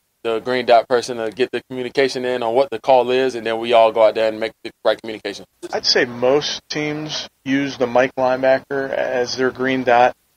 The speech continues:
Speaker 2: I know John Johnson, example of, of a guy who didn't. I think it, it depends on who your Mike is. It depends, is that a young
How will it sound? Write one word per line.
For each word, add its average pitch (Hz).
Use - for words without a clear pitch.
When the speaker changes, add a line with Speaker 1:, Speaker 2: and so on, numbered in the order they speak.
Speaker 2:
I 117
know 113
John 113
Johnson, 110
example 107
of, 95
of 107
a 107
guy 101
who 107
didn't. 104
I 113
think 151
it, 104
it -
depends 156
on 110
who 139
your 107
Mike 143
is. 131
It 113
depends, 120
is 110
that 113
a 98
young 135